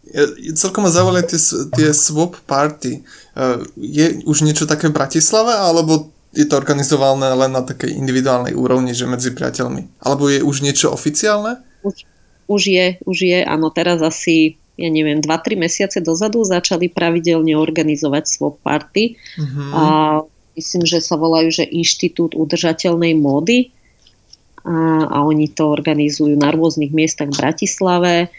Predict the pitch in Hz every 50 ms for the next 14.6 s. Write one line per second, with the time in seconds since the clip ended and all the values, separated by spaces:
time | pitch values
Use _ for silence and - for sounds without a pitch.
0 | - - _ _ _ _ - 160 160 151 151 151 151 151 165 165 165 196 175 170
1 | - 202 165 - - 175 165 160 165 165 - 170 - - - - 170 156 - -
2 | - 202 202 202 196 196 - 214 190 185 190 180 190 185 196 190 - - - -
3 | 202 185 190 196 196 190 - _ _ _ - - - - 156 151 151 151 160 160
4 | - - - 156 151 160 156 160 156 147 151 - - 165 151 151 143 147 151 -
5 | 127 - - - 160 160 160 160 156 151 151 - - - - - 143 135 127 135
6 | - - - 151 151 147 160 147 147 151 147 - - - - - - 151 147 -
7 | - - - _ _ _ _ 107 - - - - - - - - 175 - - 170
8 | 156 151 156 - - - 160 151 156 151 - 160 151 156 143 - - _ 160 147
9 | 143 139 - - 156 143 - - 147 - - - - - - _ _ _ _ _
10 | _ _ _ _ _ _ _ - 143 147 139 139 139 139 131 127 123 123 120 123
11 | 127 127 - _ 151 156 151 135 147 147 160 175 - - - - - - - -
12 | _ _ _ 165 180 180 262 233 - - 220 196 190 180 - - 175 165 147 151
13 | - _ _ _ _ _ _ _ - - - - 147 147 156 156 151 143 135 127
14 | 123 127 127 - - 143 143 143 131 147 135 131